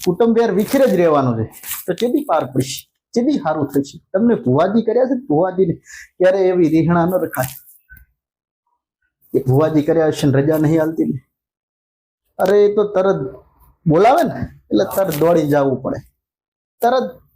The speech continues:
બેહવું જોઈએ માતાને મળી, આરદા કરાય મળી. આ વસ્તીએ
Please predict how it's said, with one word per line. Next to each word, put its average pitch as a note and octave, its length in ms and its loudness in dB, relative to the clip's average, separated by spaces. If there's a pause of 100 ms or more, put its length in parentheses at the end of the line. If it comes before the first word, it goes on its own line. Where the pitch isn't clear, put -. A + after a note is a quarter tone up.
બેહવું F3+ 400 4
જોઈએ C#3+ 460 0
માતાને C#3+ 360 0
મળી, C#3 400 0 (1080)
આરદા E3+ 320 4
કરાય E3 260 2
મળી. F3 560 0 (1700)
આ E3+ 80 4
વસ્તીએ F3 720 2